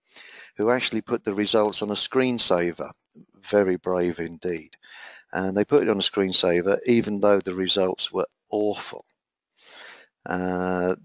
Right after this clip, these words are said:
the headline, uh, for the, for the screensaver, "You have told us that H R is very bad. Thank you." That's a brave way to go about it. But it actually, by doing something like that, you begin already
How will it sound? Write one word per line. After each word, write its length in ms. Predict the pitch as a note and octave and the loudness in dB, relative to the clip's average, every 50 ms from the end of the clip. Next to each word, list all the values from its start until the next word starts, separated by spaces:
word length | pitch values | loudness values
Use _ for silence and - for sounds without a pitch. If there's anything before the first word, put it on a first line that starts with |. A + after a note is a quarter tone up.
| - - _ | -14 -20 _
the 140 | - A2 G2 | 0 0 2
headline, 680 | F2 A#2 C3+ C#3+ A#2 A#2 G#2+ G2 G2 F2 D#2+ F2 - - _ _ _ _ - | 4 4 4 6 6 6 6 6 4 2 0 -2 -8 -14 _ _ _ _ -2
uh, 300 | G2 F#2+ F#2 F2+ - F2 | 0 2 2 0 -2 -4
for 100 | - G2+ | -4 -6
the, 100 | - - | -6 -4
for 100 | - - | -4 -2
the 80 | F#2+ F#2 | -2 -2
screensaver, 880 | - - - G#2 G2+ G2 F#2 - - F#2+ E2+ E2+ E2 D#2+ E2+ F2 F2+ - _ _ - - - - - - - - - _ | -2 0 2 2 2 2 0 0 2 2 2 2 0 0 -2 -4 -4 -8 _ _ -20 -18 -14 -12 -12 -12 -12 -16 -12 _
"You 160 | - G#2 G#2 | -2 -2 2
have 220 | G2+ G#2+ G#2 - - | 2 2 2 2 2
told 380 | - - C3+ C#3 C3+ B2+ B2+ | 2 2 2 2 2 4 4
us 280 | C3 B2+ - - - - - - - _ - | 4 2 2 -2 -6 -8 -12 -18 -20 _ 0
that 280 | F#2 F#2 - - - | 2 2 2 2 2
H 260 | A#2 A#2+ A2+ - - | 2 2 2 2 2
R 360 | G#2+ G#2+ G#2+ G#2 G#2 G#2+ G#2 - _ - - _ | 2 4 4 4 4 2 2 -2 _ -16 -18 _
is 160 | - - E2+ D#2+ | -4 -4 -4 -4
very 360 | D#2+ - G2 F#2 G2 G#2 G#2+ | 0 4 6 6 8 8 6
bad. 460 | F#2 G2+ F2 D#2+ D2 - - - - - _ _ _ | 6 4 2 2 0 -4 -8 -12 -16 -20 _ _ _
Thank 500 | - - - - - F#2+ F2+ - - - | -20 -20 -6 -4 -4 -2 -2 -4 -6 -8
you." 120 | D2 C#2 - _ _ _ _ _ _ _ _ _ - _ _ _ - | -10 -12 -14 _ _ _ _ _ _ _ _ _ -20 _ _ _ 0
That's 220 | - F3+ F3+ - | 2 4 4 4
a 40 | D#3+ | 2
brave 560 | A#2 - C#3+ C3+ C3 C3 B2 A2+ G#2 - - - | 4 4 4 6 8 8 6 6 4 -2 -10 -20
way 300 | - - A2 A2 A2+ A2 | -10 -2 2 4 4 4
to 100 | - - | 4 2
go 200 | G2+ G#2+ G#2 G#2 | 2 4 4 4
about 360 | G#2 G2+ - G#2+ G#2+ G#2 F#2 F2+ | 4 4 4 4 4 4 2 0
it. 140 | E2+ - - _ - - - - - - _ | -2 -6 -8 _ -16 -16 -16 -16 -18 -8 _
But 120 | G#2 G2+ | 0 2
it 60 | - | 2
actually, 540 | - C3+ F3 F3+ - - B2+ A#2+ G#2 F#2+ F#2 | 4 2 2 2 2 4 4 4 4 4 4
by 200 | F2 G#2+ G2+ G2+ | 4 2 2 2
doing 260 | - B2+ C3+ C#3 B2+ | 4 2 2 2 0
something 360 | B2 - A#2+ A2 G2+ G#2 G2+ F#2+ | 0 0 0 0 0 0 -2 0
like 240 | F#2 F#2 F#2 F2+ | 0 -2 -2 0
that, 220 | - G2 F2+ D#2 - | 0 0 0 0 -2
you 140 | F2+ F#2 F2 | -6 -8 -8
begin 340 | G2 F#2 - A2+ A2 G#2 | -6 -2 0 0 0 0
already 800 | - - G#2 G2+ G2+ G2+ G2+ A2 A#2+ B2 A2 - E2 D2+ - | -2 -6 -6 -6 -4 -2 2 4 4 6 4 2 -2 -4 -6